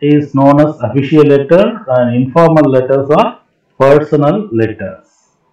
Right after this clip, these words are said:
Yes. And the leave letter. For two kinds of, uh, reasons we may take leave.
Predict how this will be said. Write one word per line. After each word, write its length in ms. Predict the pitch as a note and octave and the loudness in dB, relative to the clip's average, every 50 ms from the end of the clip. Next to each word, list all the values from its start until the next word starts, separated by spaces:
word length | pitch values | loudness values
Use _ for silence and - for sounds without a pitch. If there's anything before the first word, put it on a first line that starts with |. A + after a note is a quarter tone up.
| _ _ _ _ _ _ _ _ _ _ _ _ _ _ _ _ _ _ _ _ _ _ _ _ _ _ _ _ _ _ _ _ - | _ _ _ _ _ _ _ _ _ _ _ _ _ _ _ _ _ _ _ _ _ _ _ _ _ _ _ _ _ _ _ _ -6
Yes. 540 | - C#3 B2 A#2 - G2 - _ _ _ _ _ _ _ _ _ _ _ _ _ _ _ _ _ _ _ _ _ _ _ _ _ _ _ _ _ _ _ _ _ _ _ _ _ _ _ _ _ _ _ _ _ _ _ _ _ _ _ _ _ _ _ _ _ - | 0 2 2 2 0 -2 -12 _ _ _ _ _ _ _ _ _ _ _ _ _ _ _ _ _ _ _ _ _ _ _ _ _ _ _ _ _ _ _ _ _ _ _ _ _ _ _ _ _ _ _ _ _ _ _ _ _ _ _ _ _ _ _ _ _ -2
And 380 | D3 D#3 D#3+ E3 D#3+ D#3 D#3+ F3 G#3 G#3 - _ _ _ _ _ _ _ _ _ _ _ _ _ _ _ _ _ _ _ _ _ _ _ _ _ _ _ _ _ _ _ _ _ _ _ _ _ _ _ _ - _ _ _ - - - - | 0 2 2 2 2 2 0 0 -2 -4 -8 _ _ _ _ _ _ _ _ _ _ _ _ _ _ _ _ _ _ _ _ _ _ _ _ _ _ _ _ _ _ _ _ _ _ _ _ _ _ _ _ -20 _ _ _ -20 -20 -10 -2
the 160 | C#3 F3 F#3 F3+ | 2 2 4 4
leave 160 | G#3+ C4+ C#4+ | 4 4 4
letter. 420 | A#3 D#3 A#2+ - - - - - - - _ - - _ _ _ _ _ _ _ _ _ _ _ _ _ _ _ _ _ _ _ _ | 4 4 2 0 -2 -8 -12 -14 -18 -20 _ -20 -20 _ _ _ _ _ _ _ _ _ _ _ _ _ _ _ _ _ _ _ _
For 460 | - F3 D#3+ D3+ D3+ D3+ C3+ C3+ _ _ _ _ _ _ _ _ _ _ _ _ _ _ _ _ _ _ - | 0 2 2 2 2 0 -4 -12 _ _ _ _ _ _ _ _ _ _ _ _ _ _ _ _ _ _ -4
two 240 | A#3+ C4 C4 C4+ | -2 -2 -2 -2
kinds 300 | B3+ F#3+ E3+ E3+ E3 C#3 | 0 0 2 2 2 0
of, 220 | C#3 D3+ C#3+ B2 C3 | 0 0 0 0 0
uh, 240 | C3 C3 C3 B2 B2 | 0 0 0 -2 -2
reasons 640 | C3 D#3 D#3+ D#3+ D#3+ D3 C#3+ C#3 C#3 C3+ - - _ - C3 | -2 -2 -2 -2 -2 -2 -2 -2 -2 -6 -8 -16 _ -14 -8
we 180 | C3 C3 C3 | -4 -2 -2
may 340 | B2 B2+ B2 B2 B2+ B2+ B2+ B2 | -2 0 -2 -2 -2 -4 -4 0
take 320 | C3 C3 C3 B2+ B2+ B2+ B2+ | 2 2 2 2 0 -4 -2
leave. 380 | D3 E3 E3+ B2 - G#2 - | 2 2 2 2 2 -2 -6